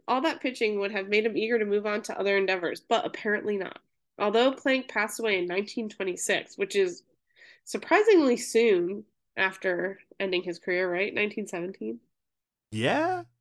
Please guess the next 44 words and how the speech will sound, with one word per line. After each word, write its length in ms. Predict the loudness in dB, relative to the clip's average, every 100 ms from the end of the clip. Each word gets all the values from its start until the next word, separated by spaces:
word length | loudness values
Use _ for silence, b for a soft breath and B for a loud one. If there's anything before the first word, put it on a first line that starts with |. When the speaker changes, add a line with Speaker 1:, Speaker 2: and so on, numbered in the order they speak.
| _ _ _ _ _ -20 _ _ _ _ _
Speaker 2:
That's, 200 | -12 -12 _ 0
I 60 |
mean, 120 | 2
I 20 | 4
guess 160 | 2 2
maybe 240 | 2 6
he 80 | 6
was 100 | 6
old 200 | 4 2
for 100 | 0
the 80 | -4
time. 300 | -4 -6 -4
Who 120 | -4
knows? 320 | -2 -2 -4 _ _ _ _ -20 -12
Speaker 1:
Oh, 140 | -6 -4
this 180 | -2
is 120 | 0 0
a 60 |
fun, 300 | 2 2 2
this 140 | 0 0
is 140 | 2
a 260 | 2 2 0
nineties 520 | 0 0 0 -2 -4
ghost 260 | -6 -6
story. 400 | -2 0 0 -2 B B B B -12 -6
All 120 | 0
my 100 | 2
nineties 400 | 4 2 0 0
babies. 540 | 2 2 2 -2 -2
In 120 | -2
nineteen 340 | 0 0 2 2
ninety-six, 500 | 2 0 -4 -6 -4
the 100 | -2
Hall 220 | 0 -2
of 100 | 0
Famer 300 | 0 0 0
apparently 400 | -2 -4 -2 -4
got 200 | -4 -4
the 140 | -2
urge 300 | 0 -2 -2
to 80 | -8
start 320 | -6 -6 -6
pitching 320 | -6 -4 -2 -4
again. 340 | -4 -10 -14